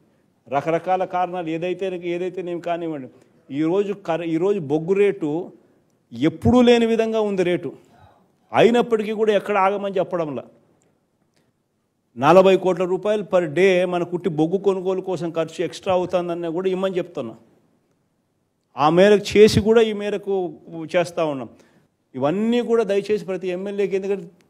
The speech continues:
తెలుగుదేశం వాళ్ళకు వేరే మాట్లాడే మాటలు లేవు, ఎందుకనంటే ప్రతి ఇంటికి పథకం పోతా ఉంది, ప్రతి ఇంటికి కూడా డైరెక్ట్గా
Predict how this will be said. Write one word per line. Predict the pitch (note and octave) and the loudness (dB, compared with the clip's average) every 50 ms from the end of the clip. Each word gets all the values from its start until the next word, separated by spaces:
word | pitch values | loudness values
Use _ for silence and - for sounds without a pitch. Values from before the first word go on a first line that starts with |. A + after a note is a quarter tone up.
| _ - | _ -8
తెలుగుదేశం | E3 F3 F#3 G3 G3+ G3 G3+ F#3+ F#3+ | -4 0 2 4 4 4 2 0 -2
వాళ్ళకు | F#3+ G3+ G#3 G3 | -2 -4 -4 -6
వేరే | F#3 F3 F3+ F#3 | -4 -4 -2 -2
మాట్లాడే | F3+ E3 D#3+ E3 E3+ - G3 F#3+ F#3+ F#3 | -2 -2 -2 -2 -2 -2 -4 -4 -2 -2
మాటలు | E3+ E3 F3 F3 F#3+ F3+ | -2 -4 -4 -4 -4 -6
లేవు, | D#3+ D#3+ D#3+ C#3+ - - - - - - - - _ _ _ _ _ _ _ _ _ _ _ _ _ _ _ _ _ _ _ _ _ _ _ _ _ - | -4 -2 -2 -2 -4 -6 -14 -18 -18 -18 -18 -20 _ _ _ _ _ _ _ _ _ _ _ _ _ _ _ _ _ _ _ _ _ _ _ _ _ -4
ఎందుకనంటే | D#3 E3 E3+ F3+ F3 F3 F3 F3 | -2 -2 0 0 0 -2 -2 0
ప్రతి | E3+ E3 E3 F3 | 0 -2 -2 -2
ఇంటికి | F3 E3+ E3+ F3 E3+ F#3+ | -4 -6 -6 -8 -12 -12
పథకం | F3 F3+ E3+ E3+ E3+ F3 E3+ E3 | -8 -8 -8 -8 -10 -12 -10 -6
పోతా | E3 E3+ E3 E3+ E3+ | -6 -6 -6 -4 -6
ఉంది, | E3+ E3+ E3 F3 F#3+ | -6 -6 -6 -6 -6
ప్రతి | F3+ F3 D#3+ D#3+ E3+ | -4 -4 -6 -4 -6
ఇంటికి | E3+ D#3 D3 D#3+ D#3 E3+ E3 | -8 -8 -10 -10 -8 -8 -6
కూడా | D#3 E3+ F3 F#3 | -6 -4 -4 -4
డైరెక్ట్గా | E3+ E3 D#3+ D#3+ E3 D#3+ E3+ D#3 F3 F3 F3 - - | -2 -2 -2 -4 -4 -6 -6 -4 -2 -2 -2 -4 -8